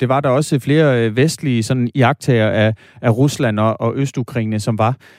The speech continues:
Øhm, men så kom der altså trods alt lidt ro på bagsmækken i går eftermiddags, da Sergej Shoigu, øh, erklærede de her øvelser for, for lukket, og at, at de russiske tropper i dag begynder at vende tilbage,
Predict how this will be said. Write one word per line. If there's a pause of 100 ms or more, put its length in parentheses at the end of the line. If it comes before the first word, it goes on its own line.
(240)
Øhm,
men
så
kom
der
altså
trods
alt
lidt (240)
ro (360)
på
bagsmækken (140)
i
går
eftermiddags,
da
Sergej
Shoigu,
øh,
erklærede
de
her
øvelser
for,
for
lukket,
og
at, (400)
at
de
russiske
tropper
i
dag
begynder
at
vende
tilbage,